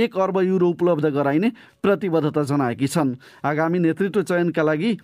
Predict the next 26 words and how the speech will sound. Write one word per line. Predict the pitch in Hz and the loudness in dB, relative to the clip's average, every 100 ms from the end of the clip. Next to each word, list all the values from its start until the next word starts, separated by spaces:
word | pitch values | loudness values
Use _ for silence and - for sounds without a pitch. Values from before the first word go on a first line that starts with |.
| _ - | _ -2
गत | 147 160 | -2 0
महिना | 180 170 175 | 2 2 2
भएको | 139 147 160 | 0 -2 0
निर्वाचनमा | 165 156 143 156 185 170 160 | 2 2 2 -2 -2 0 2
नउठेकी | 147 175 170 151 143 196 311 - - - | 2 2 0 0 -2 0 0 0 -10 -2
र | 175 | 0
नयाँ | 170 185 202 | 0 0 -2
सरकार | - 190 175 185 | -2 -2 -2 -2
गठन | 160 170 180 | 0 0 0
भएपछि | 147 156 165 147 160 | 0 0 -2 -2 -4
पदत्याग | 156 175 151 165 165 | -2 -4 -2 -2 -2
गर्ने | 139 147 151 | -2 0 2
निश्चित | 139 147 196 196 | 2 0 -2 -2
भएको | 139 131 - 226 - - - - | -2 -2 -2 -2 -4 -20 -20 -2
चान्सलर | 175 165 165 170 | 0 0 0 -2
मर्केलले | 143 131 127 208 202 233 226 - - 120 | 0 -2 0 0 2 0 -2 -10 -12 -4
जर्मनीले | 156 175 180 196 208 190 | -2 0 0 0 0 0
साठी | - 180 175 208 | 0 -2 -2 -2
करोड | 190 170 170 170 180 | 0 2 2 0 0
युरो | 170 175 170 120 - - | 2 4 2 -2 -8 -6
उपलब्ध | 156 185 156 156 | 0 0 2 2
गराउने | 151 156 151 127 | 2 2 2 0
घोषणालाई | 117 147 156 170 165 196 - - - | -2 -2 0 0 0 0 -4 -12 -4
पुनः | 220 226 - | -2 -2 -2
सुनिश्चित | - 160 151 143 120 | 0 0 0 -4 -2
गरिन्। | 151 135 | 0 0